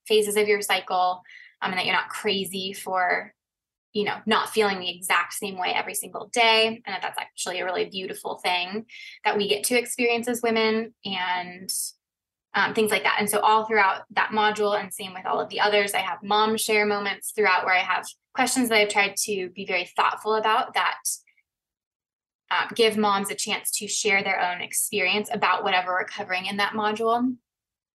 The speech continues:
Um, so even, for example, I won't jump too far back into this, but, like, with the body hair section, the mom share question is, um, what is your relationship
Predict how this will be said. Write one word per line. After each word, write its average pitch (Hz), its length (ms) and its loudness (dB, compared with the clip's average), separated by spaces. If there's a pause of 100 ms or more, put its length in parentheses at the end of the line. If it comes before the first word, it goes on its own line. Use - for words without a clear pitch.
(260)
Um, 208 600 0 (880)
so 269 160 2
even, 247 280 4
for 214 80 4
example, 190 720 0 (360)
I 214 100 4
won't 170 200 -2 (180)
jump - 200 0 (320)
too 262 160 0
far 220 140 4
back 190 200 2
into 208 120 2
this, 202 120 0
but, 190 100 2
like, 196 140 -2
with 202 100 -8
the 196 80 -6
body 185 340 0
hair 175 360 -4 (560)
section, 208 1000 0
the 214 80 2
mom 196 240 2
share 190 160 0
question 190 440 -6
is, 175 480 -2 (440)
um, - 400 -2 (560)
what 214 280 2
is 214 140 2
your 214 100 6
relationship 196 720 -2